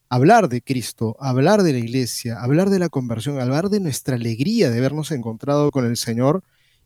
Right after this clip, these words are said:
Y, pues, tenemos que compartirles una nota muy valiosa porque en ese hablar a veces metemos la pata, <laughs> a veces cometemos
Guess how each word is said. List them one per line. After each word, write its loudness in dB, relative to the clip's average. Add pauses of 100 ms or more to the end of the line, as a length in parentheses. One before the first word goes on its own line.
(100)
Y, -2
pues, 0
tenemos -2
que -8
compartirles -2
una -6
nota -2
muy 0
valiosa 2
porque -6
en -4
ese -4
hablar 2
a -2
veces -6
metemos -4
la -2
pata, -4
<laughs> -10
a -4
veces 2
cometemos -2